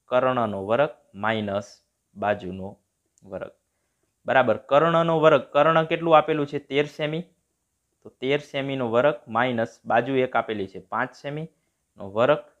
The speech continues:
બરાબર તેરનો વર્ગ એટલે થશે એકસો ને ઓગણસિત્તેર, માઇનસ પાંચનો વર્ગ એટલે પચીસ. એકસો ઓગણસિત્તેરમાંથી પચીસ જશે એટલે જવાબ આવશે એકસો ને ચુમ્માલીસ. તો અહીંયા શું થશે?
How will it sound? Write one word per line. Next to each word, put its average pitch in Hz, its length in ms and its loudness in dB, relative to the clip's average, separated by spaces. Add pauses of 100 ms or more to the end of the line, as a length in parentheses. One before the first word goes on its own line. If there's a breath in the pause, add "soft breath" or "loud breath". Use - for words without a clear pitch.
(420)
બરાબર 104 320 -2
તેરનો 143 680 -4
વર્ગ 120 280 2
એટલે 110 220 -4
થશે 113 300 -10
એકસો - 420 -10
ને 98 160 -10
ઓગણસિત્તેર, 139 680 -8 (300)
માઇનસ 113 500 -6
પાંચનો 120 400 -6
વર્ગ 104 240 -4
એટલે 90 200 -16
પચીસ. - 760 -14 (580)
એકસો 135 300 -4
ઓગણસિત્તેરમાંથી 131 800 -4
પચીસ - 500 -10
જશે 117 240 -6
એટલે 110 180 -8
જવાબ 107 340 -2
આવશે 104 280 0
એકસો - 260 -12
ને 92 120 -14
ચુમ્માલીસ. 127 680 -4 (440)
તો - 80 -20
અહીંયા 117 180 -6
શું 143 220 -12
થશે? 123 460 -8